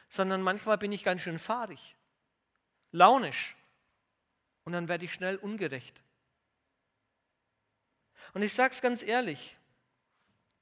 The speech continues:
auch wenn's finanziell vielleicht immer wieder mal Situationen gibt, wo es dann auch finanziell eng ist, wisst ihr, da spüre ich nicht immer den Frieden Gottes in mir, sondern da spüre ich manchmal auch diese Unruhe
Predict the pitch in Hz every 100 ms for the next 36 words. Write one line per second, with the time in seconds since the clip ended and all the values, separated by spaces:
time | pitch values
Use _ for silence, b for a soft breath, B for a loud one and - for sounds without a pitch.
0 | _ - 180 208 196 220 196 196 202 214
1 | 208 180 185 - b b b b b _
2 | _ _ _ _ _ _ _ 202 226 208
3 | 202 190 190 - 196 190 - 214 240 220
4 | 202 - 190 196 196 190 185 180 190 185
5 | 180 - 202 247 - 180 185 165 135 -
6 | - _ _ _ _ _ _ _ _ _
7 | _ _ _ _ _ _ - - 214 185
8 | - 196 175 180 - 202 185 180 170 185
9 | 196 190 196 208 208 - 147 139 139 139
10 | _ _ _ _ _ _ _ _ - 160
11 | 165 - - 185 175 165 165 185 170 170
12 | - 165 170 - 214 208 165 143 127